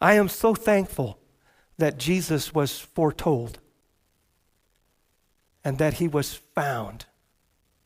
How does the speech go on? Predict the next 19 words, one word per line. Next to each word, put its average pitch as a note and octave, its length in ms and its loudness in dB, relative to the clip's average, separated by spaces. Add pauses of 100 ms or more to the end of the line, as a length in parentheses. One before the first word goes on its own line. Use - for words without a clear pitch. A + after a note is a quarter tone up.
(800)
And C3+ 140 -2
yes, A3+ 460 0
that E3 160 0
he D#3 80 2
makes E3 360 -2
me G3 120 0
furious B2+ 480 0
sometimes. - 800 -10 (3000)
And C#3 160 -2
if D3 160 0
you F#3+ 120 2
would, F#3 420 2 (840)
we D#3 160 2
would E3 140 6
invite D3+ 440 2
you F#3 80 0
to D#3 120 2
come D#3 240 -2
back D#3 520 -2